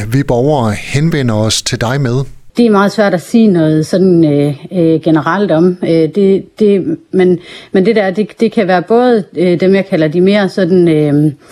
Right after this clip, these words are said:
Speaker 2: konkrete, øh, ting, hvor, hvor en borger har fået en, en afgørelse, og, og måske gerne vil klage over den, eller, eller i første omgang ikke rigtig forstår, hvad det er, øh, den handler om. Øh, men så er der også de her, øh, mere langvarige,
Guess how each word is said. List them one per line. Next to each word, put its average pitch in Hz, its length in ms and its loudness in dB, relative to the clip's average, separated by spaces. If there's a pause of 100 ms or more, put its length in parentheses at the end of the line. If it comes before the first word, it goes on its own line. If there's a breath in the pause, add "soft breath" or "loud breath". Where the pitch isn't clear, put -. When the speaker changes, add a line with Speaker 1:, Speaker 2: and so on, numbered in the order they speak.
(200 loud breath)
Speaker 2:
konkrete, 175 640 0 (140)
øh, 165 140 0
ting, 208 300 0
hvor, 165 200 0
hvor 170 220 -2
en 156 120 0
borger 180 300 0
har 147 140 -6
fået 180 380 0
en, 147 240 -6
en 165 140 0
afgørelse, 151 760 -2
og, 135 140 -2 (360 loud breath)
og 160 180 0
måske 160 280 -2
gerne 180 220 2
vil 156 80 -2
klage 214 380 0
over 156 160 0
den, 143 160 -4
eller, 147 240 -4 (140)
eller 160 160 0
i 156 60 -2
første 202 320 -2
omgang 165 300 0
ikke 180 180 -2
rigtig 190 200 -4
forstår, 214 440 -2
hvad 156 180 0
det 143 160 -2
er, 165 200 0 (460 loud breath)
øh, 160 300 0
den 147 140 -2
handler 190 320 0
om. 151 200 0 (260)
Øh, 160 360 0 (220)
men 185 100 -4
så 208 120 -2
er 202 100 0
der 180 100 0
også 180 240 -2
de 196 100 0
her, 185 220 0 (420 loud breath)
øh, 160 360 0
mere 185 220 2
langvarige, 147 680 0